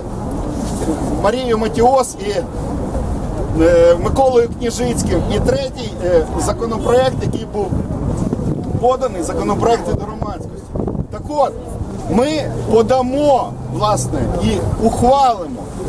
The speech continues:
той законопроект, який буде найкращим. Якщо є в одному, другому чи третьому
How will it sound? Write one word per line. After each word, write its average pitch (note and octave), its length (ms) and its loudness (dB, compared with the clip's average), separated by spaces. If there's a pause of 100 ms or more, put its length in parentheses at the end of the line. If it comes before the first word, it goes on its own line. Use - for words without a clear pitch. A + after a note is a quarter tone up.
(380)
той D4+ 260 4
законопроект, G#3 720 -2
який B3 160 0
буде B3 240 4
найкращим. B3+ 840 0 (440)
Якщо C4+ 420 4
є C4 360 2 (340)
в - 40 4
одному, C4 420 2
другому B3 400 2
чи A#3+ 140 -8
третьому A#3 600 2